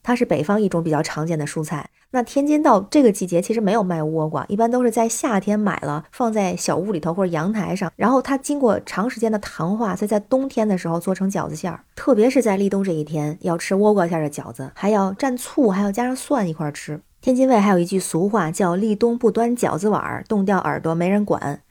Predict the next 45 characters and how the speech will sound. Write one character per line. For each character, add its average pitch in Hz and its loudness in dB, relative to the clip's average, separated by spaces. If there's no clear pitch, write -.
所 - 2
以 190 4
这 147 0
就 202 0
在 196 2
老 143 -4
天 - 0
津 214 4
人 185 2
看 185 0
来， 156 -2
吃 - -6
饺 - -2
子 180 -4
特 214 -4
别 214 2
吉 147 -4
利。 180 0
而 - -2
且 196 0
倭 214 6
瓜 202 4
馅 175 0
饺 139 -4
子 147 -6
呢， 147 -2
就 170 -2
是 165 -2
最 208 2
地 202 -4
道、 156 0
最 196 2
讲 139 -4
究 165 0
的 170 0
了。 - -8
它 - -4
也 202 0
有 185 4
一 160 0
种 151 -4
寓 165 -6
意， 160 -6
就 175 -2
是 160 0